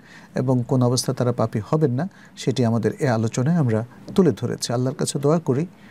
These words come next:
তিনি যেন আমাদেরকে এবং বিশেষ করে আমরা যারা মুসলিম কমিউনিটিতে, মুসলিম দেশে আছি, আমরা যেন পরিপূর্ণ ইসলামিক সুন্দর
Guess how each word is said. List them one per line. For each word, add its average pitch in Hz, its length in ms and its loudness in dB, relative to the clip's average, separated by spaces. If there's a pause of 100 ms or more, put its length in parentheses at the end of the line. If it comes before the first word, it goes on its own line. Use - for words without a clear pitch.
(180)
তিনি 123 160 4
যেন 113 180 2 (240)
আমাদেরকে 135 500 2
এবং 110 220 -2
বিশেষ 143 240 0
করে 135 180 0
আমরা 117 180 0
যারা 113 160 0
মুসলিম 113 320 -2
কমিউনিটিতে, 120 580 2
মুসলিম 113 360 -4
দেশে 156 320 2
আছি, 104 300 -2 (460)
আমরা 117 220 2
যেন 113 260 2
পরিপূর্ণ 113 580 2 (520)
ইসলামিক 170 580 2 (200)
সুন্দর 127 380 0